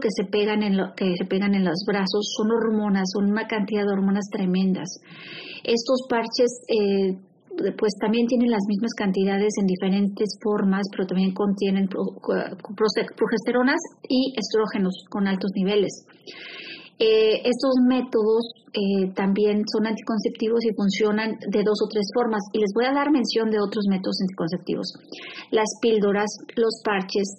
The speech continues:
las inyecciones, los anillos vaginales, eh, el, el anticonceptivo de emergencia, que es la píldora del otro día que ya les dije, el dispu-, el dispositivo ultrauterino, todos son abortivos, absolutamente todos son abortivos.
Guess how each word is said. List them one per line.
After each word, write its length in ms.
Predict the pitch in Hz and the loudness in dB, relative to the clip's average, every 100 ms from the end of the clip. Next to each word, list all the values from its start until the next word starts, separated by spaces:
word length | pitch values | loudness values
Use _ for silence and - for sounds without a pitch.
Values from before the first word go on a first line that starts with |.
| - | -2
las 140 | 226 233 | -2 0
inyecciones, 720 | 220 240 - 214 196 190 190 | -2 -2 -2 -2 2 2 0
los 140 | 214 196 | 0 0
anillos 560 | 214 202 208 214 214 220 | 0 0 0 0 0 0
vaginales, 720 | 208 196 190 180 180 180 - - - - - - | -2 0 0 2 0 -2 -6 -16 -18 -18 -18 -4
eh, 460 | 208 202 202 196 190 | 0 2 2 0 0
el, 220 | 220 202 | 2 2
el 180 | 196 - | 2 0
anticonceptivo 760 | 196 208 208 196 190 214 214 | 0 -2 -2 -2 -2 2 2
de 80 | 208 | 2
emergencia, 500 | 190 190 214 202 175 | 2 0 -2 -2 -4
que 80 | - | -4
es 80 | 185 | -4
la 120 | 190 | -2
píldora 280 | 190 190 190 | 0 0 2
del 100 | 185 | 0
otro 180 | 190 202 | 0 0
día 160 | 196 | 0
que 140 | 196 165 | -2 -2
ya 80 | |
les 140 | 175 196 | 0 0
dije, 400 | 247 - 220 - - - - | -2 0 -2 -4 -18 -16 -10
el 120 | - 233 | 0 2
dispu-, 520 | 226 - 247 233 - - 214 | 2 0 2 2 0 0 2
el 220 | 220 202 | 2 2
dispositivo 600 | 196 196 220 220 196 240 247 | 2 0 0 0 -2 2 4
ultrauterino, 880 | 247 214 214 196 208 202 214 220 269 - | 2 0 0 0 0 2 2 2 -2 0
todos 380 | 254 262 277 269 | 4 4 4 2
son 220 | 240 240 | 2 4
abortivos, 500 | 240 202 208 220 208 | 2 0 2 2 2
absolutamente 840 | 220 - 240 254 269 285 262 269 262 | 0 2 2 4 4 4 4 2 0
todos 300 | 262 254 247 240 | 2 4 4 2
son 200 | 220 208 | 0 0
abortivos. 680 | 196 185 165 143 190 - | 0 -4 -8 -10 -10 -12